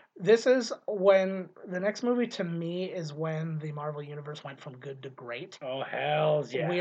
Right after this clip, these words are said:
Speaker 2: yes.
Speaker 1: doing Captain America, the Winter Soldier.
Speaker 2: Captain
Speaker 1: And then
Speaker 2: America two.
Speaker 1: And the Captain Americas, we'll talk about it more next week, but I
Speaker 2: We certainly will.
Speaker 1: But I, no, I was just gonna say, I find the Captain America movies after, at this point,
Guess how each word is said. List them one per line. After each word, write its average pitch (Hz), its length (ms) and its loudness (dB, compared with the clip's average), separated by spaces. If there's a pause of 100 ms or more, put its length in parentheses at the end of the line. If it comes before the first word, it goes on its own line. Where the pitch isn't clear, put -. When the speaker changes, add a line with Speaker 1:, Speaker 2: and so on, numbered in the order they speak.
(100)
Speaker 2:
yes. 165 80 0
Speaker 1:
doing 175 640 -2 (400)
Captain - 320 -8
America, 175 420 -6 (180)
the 104 80 -14
Winter 113 300 -16
Soldier. 87 560 -16 (460)
Speaker 2:
Captain 202 340 2
Speaker 1:
And 226 160 2
then - 80 -6
Speaker 2:
America 120 460 -10
two. 107 560 -14
Speaker 1:
And 196 100 -2
the 196 60 -4
Captain 226 280 4
Americas, 175 300 0
we'll 254 100 -2
talk 131 220 -8
about 120 160 -10
it 117 80 -16
more 113 140 -14
next 110 240 -16
week, 120 160 -18
but 123 120 -10
I 123 300 -8
Speaker 2:
We 151 60 -2
certainly 202 260 4
will. 185 320 8
Speaker 1:
But 160 340 -2
I, 170 260 2
no, 180 120 0
I 165 120 4
was 165 100 0
just 156 140 -10
gonna 170 140 -4
say, 156 360 -4 (320)
I 180 160 0
find 196 400 2
the 196 60 -4
Captain 175 360 -4
America 165 420 -4
movies 175 480 -4
after, 180 380 -4
at 165 220 -8
this 170 160 -6
point, 196 380 -2